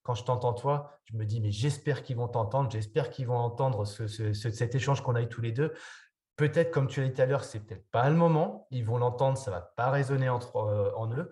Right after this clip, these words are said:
mais peut-être qu'ils vont l'entendre à un autre moment de leur vie. Et là, ils vont se dire, « Mais oui, ça y est, comme toi en deux mille seize, ça y est, c'est le moment et je suis dans une, je suis prêt. » Je peux me mettre dans une autre vision.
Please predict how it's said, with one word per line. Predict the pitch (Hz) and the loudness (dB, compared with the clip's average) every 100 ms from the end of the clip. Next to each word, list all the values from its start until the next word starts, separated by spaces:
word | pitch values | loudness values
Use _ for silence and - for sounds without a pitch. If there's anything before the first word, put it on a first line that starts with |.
| - _ - | -16 _ -8
mais | 110 | -8
peut-être | 107 165 165 - | 0 0 0 4
qu'ils | 143 160 190 131 | 4 4 2 -2
vont | 113 | 2
l'entendre | 123 117 131 127 | 2 4 2 2
à | 104 | 0
un | 120 | -2
autre | 143 143 | -4 -2
moment | 139 135 131 | 0 0 2
de | |
leur | 123 110 | 2 2
vie. | 117 165 - | -2 -6 -6
Et | 107 | -4
là, | 131 | -2
ils | |
vont | 113 | -2
se | 104 | -2
dire, « | 120 104 110 | -4 -4 -4
Mais | 107 101 101 | -4 -4 -6
oui, | 107 143 | -4 -4
ça | 143 - | -2 0
y | 107 143 | 2 2
est, | 143 | 2
comme | 113 107 | 0 2
toi | 117 | 2
en | |
deux | 110 | 2
mille | 104 104 | 0 -4
seize, | - 147 123 101 - - | -2 -2 -2 -8 -14 -18
ça | - 110 | -4 0
y | 123 | 0
est, | |
c'est | 143 117 | 0 0
le | 107 | 2
moment | 107 123 143 - | 4 2 0 -4
et | 104 | -4
je | 101 | -2
suis | 147 127 | 0 2
dans | 120 | 4
une, | 110 110 104 | 4 2 0
je | 110 | 0
suis | 165 | 0
prêt. » | - 147 175 - - - _ | 2 0 -2 -8 -20 -20 _
Je | - | -12
peux | 104 139 | -4 0
me | 143 | 2
mettre | 147 | 2
dans | 139 | 2
une | 120 131 | 2 0
autre | 120 | 0
vision. | 127 123 131 170 | -2 -2 -2 -2